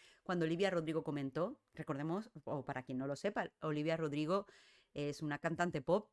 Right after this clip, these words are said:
pero es muy vocal en sus, en sus posiciones políticas. Una de las cosas más guay que creo que, que ha hecho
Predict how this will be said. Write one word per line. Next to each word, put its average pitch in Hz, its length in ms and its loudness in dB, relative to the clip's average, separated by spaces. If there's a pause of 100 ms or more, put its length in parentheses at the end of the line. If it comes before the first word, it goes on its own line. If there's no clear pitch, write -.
(100)
pero 185 300 6
es 165 100 2
muy 196 260 6
vocal 147 520 2
en 156 160 0
sus, 139 520 -2
en 165 100 -4
sus 165 120 -6
posiciones 151 500 -4
políticas. 185 680 -2 (360)
Una 165 180 4
de 165 80 6
las 165 120 2
cosas 175 440 2
más 151 420 -2
guay 147 300 0
que 196 140 0
creo 147 260 -2
que, 143 500 -4
que 170 120 2
ha 143 100 0
hecho 214 400 -2